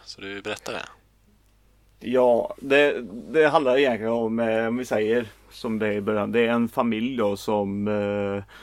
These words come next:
Speaker 2: flyr från, eh, Sydsudan och, eh, från kriget där och, eh, hamnar i, eh,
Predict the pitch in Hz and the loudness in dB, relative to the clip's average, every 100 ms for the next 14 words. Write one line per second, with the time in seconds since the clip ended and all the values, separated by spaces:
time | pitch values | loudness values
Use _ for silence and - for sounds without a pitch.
0 | - - - - 117 117 131 123 - 107 | -20 -20 -18 -6 0 2 0 -2 -2 -2
1 | 98 98 98 101 101 101 101 104 107 104 | 0 -4 -2 0 0 0 -2 -2 -2 -4
2 | 98 104 - 127 - - 92 135 151 92 | -8 -10 -6 -6 -6 -6 0 2 0 -8
3 | - _ _ - 110 90 _ _ _ 101 | -20 _ _ -10 -8 -8 _ _ _ -4
4 | 98 98 95 92 95 92 - _ _ _ | -4 -2 -4 -4 -8 -10 -18 _ _ _
5 | - 107 107 95 107 - 92 - 110 90 | -8 -8 -6 -4 -4 -4 -6 -6 -6 -8
6 | _ - 95 117 107 92 92 90 104 92 | _ -12 -4 -2 -2 -2 -4 -6 -10 -12
7 | 87 92 92 92 90 | -10 -6 -6 -6 -8